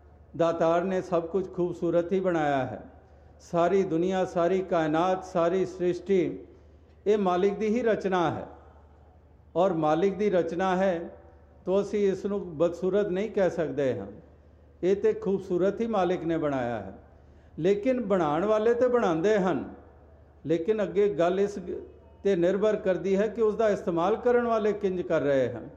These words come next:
ਉਸ ਦੀ ਕਿਸ ਰੂਪ ਵਿੱਚ ਕਦਰ ਕਰ ਰਹੇ ਹਨ, ਉਸ ਨੂੰ ਕਿਸ ਲੇਖੇ ਲਗਾ ਰਹੇ ਹਨ।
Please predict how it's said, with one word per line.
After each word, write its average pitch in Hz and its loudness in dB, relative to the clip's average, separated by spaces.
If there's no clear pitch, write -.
ਉਸ 226 2
ਦੀ 233 -2
ਕਿਸ 240 -2
ਰੂਪ 233 2
ਵਿੱਚ 269 -2
ਕਦਰ 214 0
ਕਰ 190 0
ਰਹੇ 180 2
ਹਨ, 226 -2
ਉਸ 233 -4
ਨੂੰ 247 -2
ਕਿਸ 247 -2
ਲੇਖੇ 240 2
ਲਗਾ 175 2
ਰਹੇ 131 2
ਹਨ। 110 -8